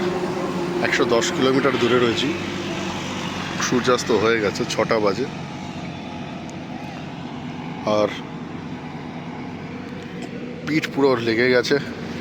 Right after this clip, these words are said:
এত বাজে রাস্তার কন্ডিশন, থার্ড ক্লাস। কেন এখানকার মানুষ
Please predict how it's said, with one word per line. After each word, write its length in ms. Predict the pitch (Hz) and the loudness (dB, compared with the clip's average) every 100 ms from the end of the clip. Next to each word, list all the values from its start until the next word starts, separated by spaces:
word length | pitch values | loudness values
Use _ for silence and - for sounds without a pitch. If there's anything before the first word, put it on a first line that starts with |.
| - - - | -8 -8 -2
এত 240 | 117 117 147 - | 0 4 4 4
বাজে 320 | 107 104 131 | 2 4 4
রাস্তার 400 | 110 101 - 123 | 6 4 4 2
কন্ডিশন, 520 | 110 113 113 117 - 110 - - - - - - - - - - - - - - | 2 0 0 0 0 -2 -4 -4 -2 -2 -4 -4 -6 -4 -4 -4 -4 -4 -4 2
থার্ড 180 | 131 113 - | 2 2 2
ক্লাস। 500 | 107 87 - - - - - - - - - - - - - - - - - - - - - 156 156 - 156 - | 0 0 -2 -4 -4 -4 -4 -4 -4 -4 -4 -6 -6 -6 -4 -4 -4 -4 -4 -4 -4 -4 -4 -4 -4 -4 -6 -4
কেন 120 | 143 | -2
এখানকার 400 | 135 139 135 139 | 0 2 4 4
মানুষ 220 | 135 139 | 4 4